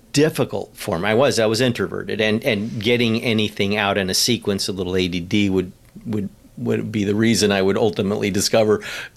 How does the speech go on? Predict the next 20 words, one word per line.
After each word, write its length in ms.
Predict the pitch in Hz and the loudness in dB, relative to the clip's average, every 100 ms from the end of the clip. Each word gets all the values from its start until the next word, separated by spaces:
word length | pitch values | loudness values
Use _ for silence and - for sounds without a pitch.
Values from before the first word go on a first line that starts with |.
| - | -4
caused 420 | 156 151 143 123 | 0 2 2 2
me 280 | 120 110 98 _ _ _ - - | 2 0 -4 _ _ _ -12 -2
to 340 | 123 107 104 - | 2 2 -2 -10
blurt 600 | 139 117 92 135 185 - | -10 -8 0 4 4 2
everything 520 | 117 95 101 92 95 98 | 0 0 -2 -2 -2 0
out, 240 | 110 151 | 0 0
as 260 | 143 135 - | -2 -2 -6
it 220 | 139 131 | -4 0
all 180 | 127 120 | 2 2
wanted 220 | 117 110 | 2 0
to 80 | 107 | 0
come 180 | 104 | -2
out 120 | 98 101 | -2 -2
at 60 | |
one 160 | 98 87 | -2 -2
time. 280 | 90 82 - - - | -4 -6 -8 -12 -6
So, 420 | - 147 135 127 - | 0 4 4 2 0
um, 440 | 123 113 107 104 - - - - - _ - | 0 2 0 -2 -8 -20 -20 -20 -20 _ -2
it, 340 | 135 123 123 | 2 2 2
um, 460 | 131 120 113 110 | 2 2 0 -4